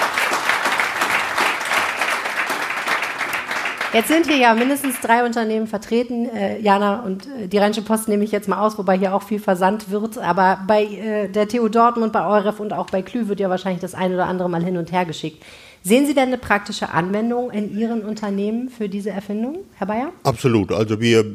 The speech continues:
Speaker 2: wir schicken ja auch vieles hin und her. Mir war Ihr Beispiel ein bisschen, äh, nicht geheuer, denn wenn Sie wissen, dass Sie zwei, äh, Pömpel bestellt haben, warum reißen Sie dann überhaupt die zweite Verpackung auf? Also,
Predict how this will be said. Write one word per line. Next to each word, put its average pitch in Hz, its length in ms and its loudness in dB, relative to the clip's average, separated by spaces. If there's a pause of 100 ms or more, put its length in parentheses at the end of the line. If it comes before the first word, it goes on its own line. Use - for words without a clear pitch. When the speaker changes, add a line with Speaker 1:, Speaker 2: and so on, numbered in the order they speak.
(120)
Speaker 2:
wir 117 280 4
schicken - 340 -4
ja 117 120 4
auch 110 180 2
vieles 123 340 -2
hin 123 180 0
und 113 120 0
her. 117 180 2 (400)
Mir 131 220 6
war 131 120 4
Ihr 123 160 6
Beispiel 127 520 2
ein 127 120 4
bisschen, 127 440 0 (360)
äh, 110 120 2
nicht 123 240 -2
geheuer, 120 340 4
denn 113 180 0
wenn 117 140 2
Sie 107 160 0
wissen, 143 240 0
dass 113 160 4
Sie 113 140 -2
zwei, 110 500 2
äh, 101 140 2
Pömpel 127 320 0
bestellt 113 520 2
haben, 113 220 2
warum 104 300 4
reißen 101 320 2
Sie 107 140 -2
dann 107 200 0
überhaupt 104 320 0
die 104 80 -2
zweite 101 320 2
Verpackung 113 540 -2
auf? 78 340 -6
Also, 104 340 2